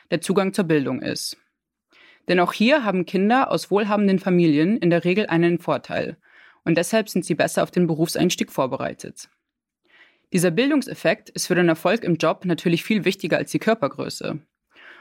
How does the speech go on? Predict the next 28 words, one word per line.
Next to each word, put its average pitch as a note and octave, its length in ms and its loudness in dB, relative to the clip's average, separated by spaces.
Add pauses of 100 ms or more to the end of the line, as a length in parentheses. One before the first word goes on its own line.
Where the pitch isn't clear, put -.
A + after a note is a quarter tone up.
Und F#3 140 2
eine E3+ 200 2
aktuelle F3+ 400 0
Studie F#3 320 0
zeigt D#3 380 -2
auch, D#3 400 -2 (160)
wenn F3+ 120 2
man F#3+ 120 4
den F3+ 100 2
familiären G#3+ 720 0
und C#4 240 2
den A3+ 140 2
Bildungshintergrund G3+ 760 0
mit F3 160 0
einrechnet, E3 760 0
verringert G3 420 0
sich E3+ 140 -6
der E3+ 100 0
positive F3 560 0
Einfluss - 460 -6
einer D#3 160 4
großen D3+ 320 -2
Statur. - 580 -2 (540)
Aber - 200 0
trotzdem G3+ 360 -2
ist E3+ 160 -6
es D#3+ 120 -10
so, A3+ 300 4